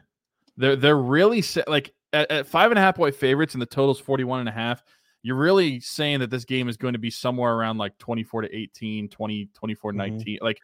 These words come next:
Speaker 2: And
Speaker 1: that's
Speaker 2: this
Speaker 1: what
Speaker 2: is the
Speaker 1: they're
Speaker 2: Steelers at
Speaker 1: expecting.
Speaker 2: home only favored by, so that would be, like, two and a half in a neutral site.
Speaker 1: Yeah. Yep.
Speaker 2: I don't know, man.
Speaker 1: It's, I, ma-,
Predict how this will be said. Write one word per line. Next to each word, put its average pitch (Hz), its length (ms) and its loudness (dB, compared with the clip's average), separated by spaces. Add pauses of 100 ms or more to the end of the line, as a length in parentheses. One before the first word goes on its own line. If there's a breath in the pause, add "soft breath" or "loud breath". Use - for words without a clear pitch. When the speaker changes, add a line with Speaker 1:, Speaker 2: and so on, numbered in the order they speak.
(120)
Speaker 2:
And 147 140 4
Speaker 1:
that's 180 140 6
Speaker 2:
this 233 120 6
Speaker 1:
what 135 80 6
Speaker 2:
is - 120 4
the 170 80 2
Speaker 1:
they're 165 80 6
Speaker 2:
Steelers 143 160 8
at 127 80 2
Speaker 1:
expecting. - 100 -14
Speaker 2:
home 170 580 8
only 127 360 -2
favored 123 320 -2
by, 113 140 0 (200 soft breath)
so 147 140 0
that 139 120 4
would 254 120 4
be, 165 80 6
like, 127 140 0
two - 140 -2
and 156 80 2
a 131 60 2
half 135 380 2
in 120 80 -6
a 113 40 -6
neutral 117 280 -6
site. - 320 -4 (560)
Speaker 1:
Yeah. 107 240 -2 (1600)
Yep. 120 300 2
Speaker 2:
I - 40 -16
don't 107 200 -20
know, 117 80 -16
man. 110 140 -18
Speaker 1:
It's, - 520 -8 (1080 loud breath)
I, 90 300 -8 (880)
ma-, 131 240 -2